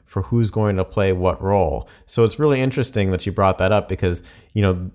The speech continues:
this may seem spontaneous, this may seem, you know, planned and, and individual and separated, but, you know, in actuality, behind the scenes, they've coordinated this whole,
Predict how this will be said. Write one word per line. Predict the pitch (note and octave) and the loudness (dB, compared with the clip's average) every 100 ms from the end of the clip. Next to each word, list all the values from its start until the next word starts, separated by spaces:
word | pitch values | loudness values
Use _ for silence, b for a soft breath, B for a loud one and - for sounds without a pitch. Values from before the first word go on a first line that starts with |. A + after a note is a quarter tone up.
| - | -2
this | A2 C3 - | 0 0 2
may | B2+ C3+ C#3 | 2 2 0
seem | - C3+ A#2+ | 0 0 0
spontaneous, | - G#2+ G2+ B2 G#2 G2+ F#2+ | 0 -2 0 0 0 0 0
this | G2 F#2 | -2 -4
may | G#2 G2+ G2 | -2 0 -2
seem, | - F#2+ F#2 | 0 0 0
you | F#2 | 0
know, | E2+ | 0
planned | E2+ - B2 G#2+ G2+ F#2 | -2 -4 0 2 2 0
and, | F2 | -2
and | - F#2 | -4 -6
individual | - A2+ G#2+ G#2 F#2 G2+ F2+ F2+ F2 | -2 0 0 0 -2 0 2 2 2
and | E2 | -2
separated, | - C#3 G#2+ E2+ D#2+ D#2 D2+ B B B - | -2 -2 0 2 2 0 -2 B B B -4
but, | G2+ F#2 F2 G#2 | 2 2 2 2
you | |
know, | G2 | 2
in | F#2 G#2+ | 2 2
actuality, | A#2+ - A2+ A2+ A#2+ F2 E2+ | 0 -2 0 4 4 2 -2
behind | E2+ G2 G#2 F#2 | -2 -2 0 -2
the | |
scenes, | E2+ C3 G2 E2 D2+ B B - | -4 -2 -2 -2 -6 B B -2
they've | A2 G#2 | 0 0
coordinated | - A2+ A2 A#2+ G#2+ G2 F2+ E2+ | -4 0 2 2 2 2 0 0
this | F2+ | -2
whole, | - - A#2 G#2 F#2+ F2+ E2+ | -2 2 2 4 4 2 0